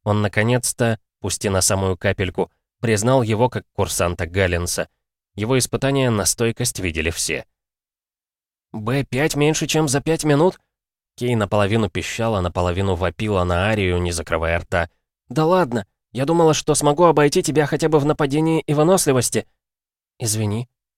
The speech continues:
немного застенчиво ответила Ария, хотя и не выглядела недовольной собой. «Мой спек выносливости находится на высоких Ц, так что я никогда не устаю,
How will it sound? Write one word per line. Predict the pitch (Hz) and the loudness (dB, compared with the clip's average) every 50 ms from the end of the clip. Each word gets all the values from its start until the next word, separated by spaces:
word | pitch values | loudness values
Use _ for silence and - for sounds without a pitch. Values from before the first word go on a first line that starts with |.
| _ _ - | _ _ -4
немного | 95 92 95 95 95 90 90 82 | -2 0 2 2 2 2 0 -2
застенчиво | 78 85 - - - 101 95 - 98 90 90 87 | -2 -4 -4 -4 -2 -4 -2 -2 -2 0 0 0
ответила | 85 92 92 - - 87 87 92 - | 0 -2 -2 -2 -2 -2 -2 -2 -2
Ария, | - 107 110 110 98 92 | -2 -2 0 0 0 -2
хотя | 85 - 92 - 98 92 | -2 -4 -6 -4 -4 -4
и | 92 | -2
не | 92 92 92 | -2 -2 -2
выглядела | 87 110 110 104 92 87 90 90 87 90 | -2 -4 -4 -4 -4 -4 -2 0 0 0
недовольной | 87 87 87 85 85 82 87 87 85 85 85 | 0 0 0 0 0 0 0 0 -2 -2 -2
собой. | - - - 85 85 92 90 85 - _ _ _ _ _ _ _ _ _ - | -4 -4 -4 -4 -2 -2 -2 -4 -6 _ _ _ _ _ _ _ _ _ -6
«Мой | 107 120 120 | -4 -2 -2
спек | 117 - - - 123 120 - | -2 -2 -4 -4 -4 -2 0
выносливости | 117 110 113 123 - 123 120 120 113 - - | 0 0 0 0 0 -2 -2 -2 -2 -2 -2
находится | 117 110 104 - 123 117 123 - - 117 | -2 -2 -2 -2 -2 -4 -4 -4 -2 -2
на | 110 110 110 | -2 0 0
высоких | 104 110 - - 120 117 - 113 - - - | 0 0 -2 -2 -2 -4 -4 -6 -8 -8 -8
Ц, | - - 131 131 | -6 -4 -4 -4
так | 131 - 95 - | -4 -6 -8 -8
что | - - - 98 | -8 -8 -6 -4
я | 98 95 | -4 -4
никогда | 95 95 90 - 101 98 98 104 | -4 -4 -4 -4 -4 -2 -2 -2
не | 104 101 | 0 0
устаю, | 104 101 - - - 104 104 113 120 | 0 -2 -2 -4 -4 -4 -4 -4 -6